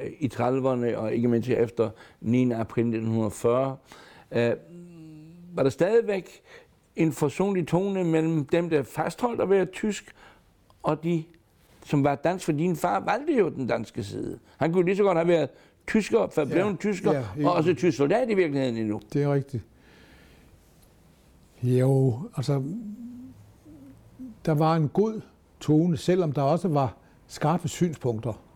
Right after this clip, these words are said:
Speaker 2: og megen uenighed mellem mindretallets ledelse og, og, og så de,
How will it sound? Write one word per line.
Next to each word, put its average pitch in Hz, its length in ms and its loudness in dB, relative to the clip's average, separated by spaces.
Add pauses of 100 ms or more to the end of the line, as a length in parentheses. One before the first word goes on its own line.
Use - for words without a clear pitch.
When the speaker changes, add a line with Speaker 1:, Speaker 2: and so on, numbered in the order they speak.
(600)
Speaker 2:
og 135 100 0
megen 156 300 2
uenighed 143 600 0
mellem 131 280 0
mindretallets 131 800 0
ledelse 131 480 2
og, 131 280 -4
og, 127 220 -2
og 110 160 -4
så 135 120 -2
de, 117 260 -2